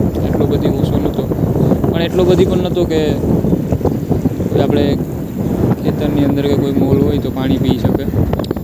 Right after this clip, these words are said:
આપણે નીકળી ગયા, સર્વિસ રોડ ક્રોસ કરી આપણે ચડી ગયા, અ, સોમનાથથી ભાવનગરવાળા હાઈવે ઉપર.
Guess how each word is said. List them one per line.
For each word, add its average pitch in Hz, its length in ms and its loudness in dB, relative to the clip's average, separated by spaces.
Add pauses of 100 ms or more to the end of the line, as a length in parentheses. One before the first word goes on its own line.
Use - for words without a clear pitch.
આપણે - 220 -2
નીકળી - 300 -2
ગયા, 135 180 2 (2000)
સર્વિસ 147 340 0
રોડ 147 180 0
ક્રોસ - 560 -4
કરી 160 260 -2 (240)
આપણે 139 240 0
ચડી 147 260 0
ગયા, 135 200 0
અ, - 1500 -2
સોમનાથથી 151 540 0
ભાવનગરવાળા 135 640 2
હાઈવે 127 260 2
ઉપર. - 260 0